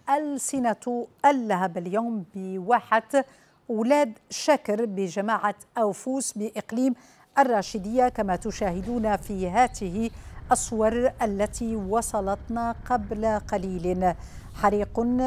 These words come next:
بواحة ولاد شاكر يخلف خسائر فادحة في أشجار النخيل، ووفق مصادر محلية فإن الرياح القوية التي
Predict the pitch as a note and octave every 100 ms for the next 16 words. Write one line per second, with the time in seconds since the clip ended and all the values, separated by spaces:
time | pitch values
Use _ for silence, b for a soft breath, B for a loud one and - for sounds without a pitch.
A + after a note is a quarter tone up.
0 | B3+ A#3+ F3+ F#3+ F#3+ F#3 F3+ B3 G#3+ A#3
1 | G#3 G#3 A#3 B3+ - A3+ G3+ A#3 B3+ A3+
2 | F3 D#3+ B3+ A3+ F#3 - A3+ B B B
3 | - A3+ - B3+ B3+ - A#3+ A3+ A3+ A3+
4 | A#3 - - - C4 C#4+ G#3 F#3 A3 G#3+
5 | - G3+ A3 A3 F#3+ G#3 F3+ A#3+ A3 A#3+
6 | A#3 b b b B3+ A3+ G#3+ G3+ F#3 B3+
7 | G#3+ F#3 E3+ B B B B - F3+ F#3
8 | G#3 - F#3+ F#3 F3+ - C4 F#3+ G#3 G3
9 | F3+ F#3 - G#3 F#3 A3 F#3+ A#3 B3+ B3
10 | G3+ F#3 F3 F3+ G#3+ A3 A3 - G#3+ C4+
11 | F3+ F#3 F3+ - A3